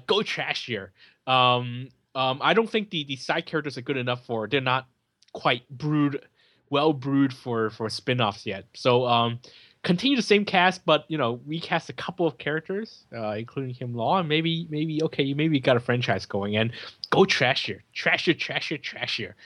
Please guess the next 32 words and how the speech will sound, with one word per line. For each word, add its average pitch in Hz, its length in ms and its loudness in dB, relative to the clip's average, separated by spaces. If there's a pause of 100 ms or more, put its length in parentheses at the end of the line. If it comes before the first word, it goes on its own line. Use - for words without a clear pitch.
(220)
Don't 214 160 4
worry 208 140 10
about 170 180 4
Hong 156 200 2
Kong. 113 220 -4
Just 165 200 -12
think 220 160 -4
about, 180 280 0 (380)
think 247 140 -4
about 233 220 4 (140)
the 185 180 0
evil 190 200 2
white 160 180 -2
people, 123 360 -6
you 123 80 -4
know, 120 180 0
across 170 400 0
the - 80 -14
sea, 127 440 -6 (340)
looking, 175 320 2
looking 165 280 -2
to 143 60 -2
see 139 220 -2
violence 120 580 0
and, 104 180 -6
and 107 160 -12
sex - 420 -6
and 110 120 -6
all 117 100 -2
that 107 160 -6
crap, 107 420 -4
and, 117 200 -4